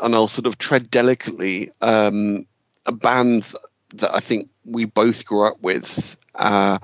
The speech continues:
is the Smiths. Now, obviously, I'm gonna tread lightly on sort of what's happened to their lead singer since, but, uh,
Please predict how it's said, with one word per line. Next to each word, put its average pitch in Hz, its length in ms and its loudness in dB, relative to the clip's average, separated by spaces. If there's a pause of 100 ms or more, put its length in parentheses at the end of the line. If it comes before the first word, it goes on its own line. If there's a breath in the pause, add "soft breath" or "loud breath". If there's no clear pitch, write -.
(560 loud breath)
is 117 100 2
the 107 100 -2
Smiths. - 680 -2
Now, 110 200 2
obviously, 107 760 2 (140)
I'm 101 140 0
gonna 101 140 2
tread 107 320 0 (220)
lightly 120 680 2
on 104 260 2
sort 101 160 -4
of 101 100 -4
what's - 220 -4
happened 107 340 -2
to 101 340 0
their 98 200 0
lead 101 240 2
singer 98 240 0
since, - 420 0
but, - 320 -2
uh, 101 360 2